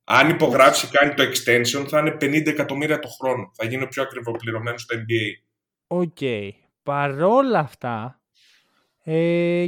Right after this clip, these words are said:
Speaker 2: και αυτό είναι αυτό που το γεμίζει, εσύ, άμα ισχύει αυτό που
Speaker 1: Δεκτό, δεκτό, αλλά μη γεμίζουμε. Αν είναι αυτό, μην αφήνουμε το narrative να υπάρχει ο πιστός που έμεινε να βοηθήσει την ομάδα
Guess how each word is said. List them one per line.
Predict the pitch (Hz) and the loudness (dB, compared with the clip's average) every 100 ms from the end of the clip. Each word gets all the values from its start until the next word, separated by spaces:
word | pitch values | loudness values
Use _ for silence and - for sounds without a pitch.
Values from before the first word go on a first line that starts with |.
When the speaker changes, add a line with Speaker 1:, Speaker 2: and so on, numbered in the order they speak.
| 170 | -2
Speaker 2:
και | 220 | -6
αυτό | - - 294 | -4 -4 -2
είναι | 294 302 302 302 302 | -2 -4 -4 -2 -2
αυτό | 285 - | -2 -6
που | 277 | -4
το | 277 | -2
γεμίζει, | 269 277 254 147 | -2 0 0 0
εσύ, | 123 - 135 123 113 | -2 -2 -2 -4 -8
άμα | - 156 151 135 | -4 0 0 0
ισχύει | 131 - 139 | -4 -6 -4
αυτό | 120 117 | -2 0
που | 120 | -2
Speaker 1:
Δεκτό, | 107 180 202 127 - | 0 6 8 6 2
δεκτό, | 127 123 - 165 185 107 - - | 0 0 6 8 8 6 2 4
αλλά | 120 123 | 6 6
μη | 151 | 4
γεμίζουμε. | 160 185 190 170 160 143 123 117 113 - - - _ | 4 4 4 2 2 2 4 2 -2 -12 -18 -18 _
Αν | - 107 135 | 2 6 6
είναι | 165 160 | 6 6
αυτό, | 135 - 113 107 107 - - | 4 4 4 4 4 0 -4
μην | 131 175 | 2 4
αφήνουμε | 185 202 185 165 | 4 2 2 2
το | 156 135 | 2 4
narrative | 127 123 120 120 | 6 4 2 -2
να | 120 117 | -2 -2
υπάρχει | 113 113 113 - 117 113 113 - | 2 2 0 -2 -2 -2 -2 -6
ο | 117 113 | -10 -6
πιστός | 120 - - 120 120 - - | -2 -2 2 4 4 0 -4
που | 123 | 2
έμεινε | 120 123 120 120 | 4 4 0 -2
να | 120 | -2
βοηθήσει | 110 120 - 127 - | -2 -4 -6 -6 -6
την | 123 | -6
ομάδα | 113 113 123 117 113 | -2 4 4 4 0